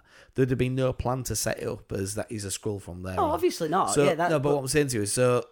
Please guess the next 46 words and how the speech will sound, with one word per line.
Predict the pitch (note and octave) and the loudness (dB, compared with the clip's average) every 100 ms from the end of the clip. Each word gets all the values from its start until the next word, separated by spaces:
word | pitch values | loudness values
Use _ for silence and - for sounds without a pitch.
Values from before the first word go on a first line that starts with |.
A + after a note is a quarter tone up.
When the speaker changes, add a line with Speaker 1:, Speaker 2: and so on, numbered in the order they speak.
| _ - | _ -20
Speaker 1:
there's | E2+ - C#3 C#3+ | -18 -8 -6 -2
no | F3 E3+ | 2 4
way | C3 A2+ | 4 4
that | G2+ - | 2 -4
could | B2+ A2 | -4 -4
have, | G#2 - | -4 -8
that, | - - | -10 -8
that's | C3 - | -6 -6
been | - A2 | -6 -6
planned. | G2+ A#2 C#2+ G#1+ - - _ - _ - | -4 -4 -4 -10 -20 -20 _ -20 _ -8
To, | A#2+ A#2+ | -6 -4
to | - C3 | -4 -4
then | B2 D3 D#3 | -2 -2 0
say, | C#3 - C3+ C3+ B2+ A2 - | -2 0 2 2 0 -2 -4
"Well, | C3 B2+ | 0 2
it | A2 | 2
was, | A#2 G#2+ - | -4 -8 -6
it | A#2+ | -6
was | A2 | -4
there | G#2+ A#2 G#2+ | 0 0 0
that | G#2 | -4
he | G2+ | -4
was | G2+ - | -6 -4
taken | A#2 A2 - G2 | -2 -2 -4 -8
and | |
that | G#2 | -6
happened," | G#2 - G2 - | -8 -8 -10 -6
I, | C#3 B2+ - | -4 -4 -2
I | C3+ A2+ | 0 0
don't, | A2+ - G#2+ - | 0 -6 -10 -6
I | B2 | -4
don't | G#2 F#2+ | -6 -10
buy | G2 B1+ | -10 -10
that. | G1+ - G#2 | -14 -14 -8
I | |
really | G#2 G2 F#2 | -4 -4 -4
don't. | F#2+ | -6
Speaker 2:
Right, | B2+ - - - | -6 -10 -16 -4
I'll | |
Speaker 1:
If | C#3 | -2
Speaker 2:
read | A#2+ | 2
Speaker 1:
you're | D3+ | 0
Speaker 2:
it | - | 2
then. | F3+ | 2
Speaker 1:
talking | F#3 D#3 - | 2 0 -2
Endgame, | D3+ D#3+ D#3 B2+ F2+ - A2 | -4 -2 -2 -4 -6 -8 -14